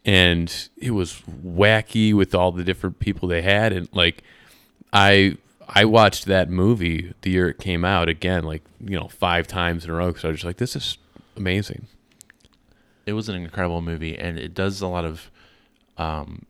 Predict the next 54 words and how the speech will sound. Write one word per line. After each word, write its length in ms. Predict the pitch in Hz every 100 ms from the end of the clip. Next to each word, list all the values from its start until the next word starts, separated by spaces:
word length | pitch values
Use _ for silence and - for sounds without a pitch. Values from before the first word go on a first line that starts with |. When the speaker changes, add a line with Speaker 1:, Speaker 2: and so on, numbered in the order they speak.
| -
Speaker 2:
interesting 460 | 92 85 - 87
things 340 | 82 82 82 80
with 180 | 80 -
the 80 | 82
formula 640 | 85 82 82 78 80 85 _
and 480 | 90 82 78 82 80 -
Speaker 1:
Mm-hmm. 300 | 104 90 80 95 _
Speaker 2:
making 340 | 101 95 - 90
it, 300 | 82 - -
because 360 | 87 87 80 -
it's 180 | 90
like, 240 | 92 85 -
this 200 | 101 101
is 60 | 117
a 40 |
world 280 | 120 139 135
you 100 | 127
know, 340 | 113 113 101
but 140 | 90 90
it's 180 | 85 -
a 60 |
little 200 | 95 90
different. 420 | 87 90 - - - _
It's 180 | 92 -
not 180 | 92 101
Speaker 1:
Yeah. 120 | 76
Speaker 2:
Peter 240 | - 95 80
Parker's 680 | - 87 - 78 78 - - _ _ _
world, 480 | 87 87 87 78 73 -
the 160 | 104
Peter 240 | 101 131 113
Parker 180 | 107 95
that 160 | 82
we 140 | 90 87
know. 500 | 95 95 82 80 -
It's 100 | -
not 140 | 104 95
his 160 | 82
world. 320 | 85 87 78
So 80 | -
you 60 | 87
have, 300 | 90 90 85
like, 200 | 85 -
the 100 | 87
female 380 | - 90 85 80
Doc 300 | 78 78 85
Ock 260 | 80 78
that 100 | 73
was, 160 | 78 80
like, 140 | 78
a 40 | -
twist 260 | - 76
Speaker 1:
Right. 160 | 87 78
Speaker 2:
villain. 200 | 78 78